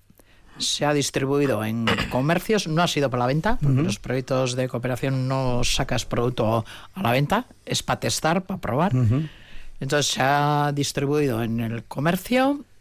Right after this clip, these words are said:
Speaker 1: de la Llanada, algo en Gasteiz, en la hostelería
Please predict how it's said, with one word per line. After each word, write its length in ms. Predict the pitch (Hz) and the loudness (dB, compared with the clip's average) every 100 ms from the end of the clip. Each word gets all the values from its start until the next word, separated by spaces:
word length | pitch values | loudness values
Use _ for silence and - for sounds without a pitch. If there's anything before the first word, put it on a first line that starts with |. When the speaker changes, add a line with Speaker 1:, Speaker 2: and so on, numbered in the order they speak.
| - _ - | -20 _ -12
Speaker 1:
de 640 | 123 120 110 113 113 113 | -6 -4 -4 -2 -2 -2
la 160 | 113 117 | -2 -2
Llanada, 400 | 131 165 214 240 | 0 2 0 0
algo 420 | - 131 127 120 | -2 -2 2 2
en 500 | 120 120 120 117 120 | 2 0 0 0 0
Gasteiz, 540 | 127 131 254 294 226 - - - - - - - - | -2 0 2 0 -2 -8 -20 -20 -20 -20 -20 -14 -4
en 340 | 131 127 120 | 0 2 2
la 120 | 123 | 2
hostelería 640 | 120 - 127 139 190 262 | 0 0 0 2 2 2